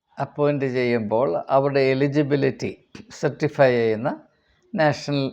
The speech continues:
എലിജിബിലിറ്റി ടെസ്റ്റ് എക്സാമിനേഷനും ക്യാൻസൽ ചെയ്തിരിക്കുന്നു. ഇത് നമ്മെ ഏവരെയും വളരെ അധികം ചിന്തിപ്പിക്കേണ്ട, ഭയപ്പെടുത്തേണ്ട ഒരവസ്ഥയാണ് സൂചിപ്പിക്കുന്നത്.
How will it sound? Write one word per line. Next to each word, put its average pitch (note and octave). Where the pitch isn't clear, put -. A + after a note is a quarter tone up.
എലിജിബിലിറ്റി C#3
ടെസ്റ്റ് -
എക്സാമിനേഷനും A2
ക്യാൻസൽ A2+
ചെയ്തിരിക്കുന്നു. -
ഇത് A#3
നമ്മെ E3+
ഏവരെയും E3
വളരെ C#3+
അധികം D#3
ചിന്തിപ്പിക്കേണ്ട, D3+
ഭയപ്പെടുത്തേണ്ട C#3
ഒരവസ്ഥയാണ് A2
സൂചിപ്പിക്കുന്നത്. G#2